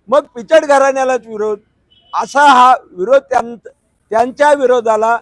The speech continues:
आमचाही विरोध आहे. आणि म्हणून शिवसेना जगली पाहिजे. आज सकाळी आमच्या गावामध्ये, अ,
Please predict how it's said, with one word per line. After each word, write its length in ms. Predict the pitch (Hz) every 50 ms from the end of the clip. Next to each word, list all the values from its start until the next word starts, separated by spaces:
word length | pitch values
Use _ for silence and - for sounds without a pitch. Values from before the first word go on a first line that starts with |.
| _ _ _ _ _ _ _ -
आमचाही 480 | 185 247 277 330 - 330 339 311 302
विरोध 300 | 277 269 254 233 226 196
आहे. 240 | 202 160 139 117 104 _ _ _ _ _ _ _ _ _ _ _ _
आणि 180 | - 247 269 277
म्हणून 380 | 254 262 277 294 285 277 269 - _ _ _ _ _ _ _ _ _ _ _
शिवसेना 580 | - 285 311 330 339 277 - 277 262 269 262
जगली 300 | 240 226 233 214 226 233
पाहिजे. 460 | 220 202 214 202 196 185 185 180 175 180 - _ _ _ _ _ _ -
आज 240 | 214 254 - -
सकाळी 420 | 196 254 - - 254 254 247 240 247
आमच्या 380 | 240 226 214 214 - 240 240
गावामध्ये, 640 | 226 220 220 220 214 214 220 208 214 220 202 180 180 _ _ _ _ _ _ _ _
अ, 60 | 185